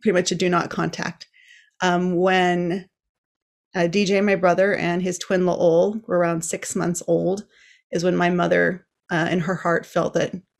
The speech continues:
it was time for her to go back to church. Um, so she, at this point, told my father that she wanted to go to church. My father, uh, was a little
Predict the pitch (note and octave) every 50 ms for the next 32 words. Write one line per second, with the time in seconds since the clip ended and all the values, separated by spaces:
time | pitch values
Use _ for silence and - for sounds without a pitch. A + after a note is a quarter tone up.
0 | _ - F3+ F3+ F3 - - E3+ E3 E3+ - F#3 D#3+ D#3+ E3 D#3 D#3 - - -
1 | F3 E3+ G#3 - - - - - - - - E4 E4 E4 - - - - _ _
2 | _ _ _ _ _ _ _ _ _ _ - F#3 F3+ F3 E3+ E3+ E3+ F3+ F#3+ F#3
3 | - - _ - - - G3 F3+ F3+ - - G#3 G3 F#3 F#3 F3 E3+ E3+ D#3+ -
4 | - _ _ - - - F#3 F#3+ F#3 G#3+ G3+ - - - - G#3+ F#3 F#3 G3+ G3+
5 | - - _ _ _ _ _ _ _ _ _ - - G3+ G3 F#3+ F#3+ F3+ F3+ -
6 | F#3+ F3+ F3 F#3 F#3+ F3 F3 - - - G3+ F3+ F3+ F3 F3 - F3 - - F#3
7 | E3+ E3 - _ - F3 E3+ D#3+ E3 D#3 - - G3 F3+ F#3 A#3+ B3 - - -
8 | - - _ - A3 F3+ F3 E3+ E3+ - F3 E3+ F3 F3 E3+ E3+ E3 F3 - -
9 | F3 E3+ F3 E3 - F3+ E3+ - - F3+ F3 F3 F#3 F3+ F3 F3 E3+ F3